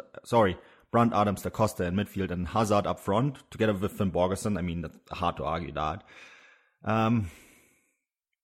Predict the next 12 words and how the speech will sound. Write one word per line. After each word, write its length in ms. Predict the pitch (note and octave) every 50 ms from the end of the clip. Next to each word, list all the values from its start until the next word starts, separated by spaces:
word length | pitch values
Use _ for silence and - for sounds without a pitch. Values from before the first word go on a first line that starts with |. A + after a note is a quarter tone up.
| _ _ _
it 80 | - F#2+
means 300 | G2+ G#2+ G#2+ G#2 - -
we, 400 | G#2 G2+ G2 G2 F#2+ - - - -
you, 300 | - G#2 A#2 B2+ B2+ A#2
or 120 | A2+ G2+
I 60 | G2+ G2
guess 260 | A#2+ C3 C3 - -
you 140 | A2+ A#2 A2
sacrificed, 920 | - - G#2 F#2+ F#2 - - F2+ - - F2+ F2 E2 E2 E2 - - -
uh, 220 | F#2 E2+ E2 D#2+ D#2
Stindl 540 | - - - - F#2 F2 D#2 E2+ E2 E2 D#2
then, 240 | D#2 D#2 E2 F2